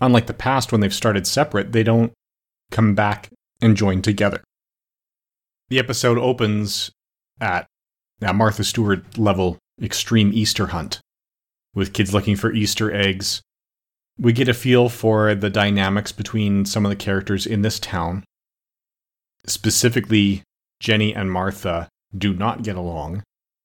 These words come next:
Ellen is trying to sort of bridge the gap and be nice to both of them.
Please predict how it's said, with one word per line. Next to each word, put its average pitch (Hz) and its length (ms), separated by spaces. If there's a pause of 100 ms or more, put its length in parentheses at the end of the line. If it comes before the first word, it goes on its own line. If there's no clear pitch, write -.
(440)
Ellen 101 320
is 95 220
trying 110 400
to 98 120
sort 101 180
of 92 100
bridge 95 240
the 98 100
gap 85 300 (540)
and 87 200
be 90 140
nice 82 280
to - 60
both 104 280
of 80 80
them. 76 180